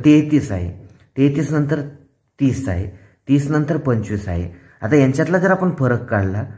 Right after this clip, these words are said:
तर इथं मायनस दोन केला आहे, बरोबर, इथं मायनस तीन केलेला आहे, इथं मायनस पाच केला आहे. आता पुढे मायनस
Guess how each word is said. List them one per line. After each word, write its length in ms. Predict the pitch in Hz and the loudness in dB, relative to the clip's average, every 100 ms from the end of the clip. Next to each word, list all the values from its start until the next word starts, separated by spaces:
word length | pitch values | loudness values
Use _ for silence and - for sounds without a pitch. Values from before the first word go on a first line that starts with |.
| - _ _ | -20 _ _
तर 40 | 117 | -2
इथं 380 | 123 139 135 - | 0 2 0 0
मायनस 480 | 104 104 120 147 135 | 0 4 4 4 2
दोन 280 | 110 113 101 | 2 2 2
केला 240 | 98 85 | 0 -2
आहे, 160 | 85 92 - _ _ _ _ | -2 -6 -10 _ _ _ _
बरोबर, 360 | 98 107 135 143 139 - - | -2 2 2 2 -4 -14 -8
इथं 380 | 110 113 151 127 | -6 -2 2 4
मायनस 480 | 107 117 143 156 - - | 4 4 2 0 -4 -2
तीन 240 | 139 143 | 2 2
केलेला 340 | 139 113 104 98 | 2 2 2 0
आहे, 220 | 90 98 98 - - _ - | 0 -4 -8 -18 -20 _ -10
इथं 260 | 113 147 139 | -4 2 4
मायनस 500 | 120 117 135 143 - - - | 4 4 2 0 -4 -8 0
पाच 300 | 139 147 - | 0 0 -4
केला 240 | 120 101 | -2 -2
आहे. 180 | 90 90 95 - _ _ _ _ _ - | -2 -4 -8 -18 _ _ _ _ _ -10
आता 180 | 101 135 110 - | 0 0 0 0
पुढे 220 | 127 165 | 4 4
मायनस 500 | 170 151 151 165 - | 6 4 4 0 -2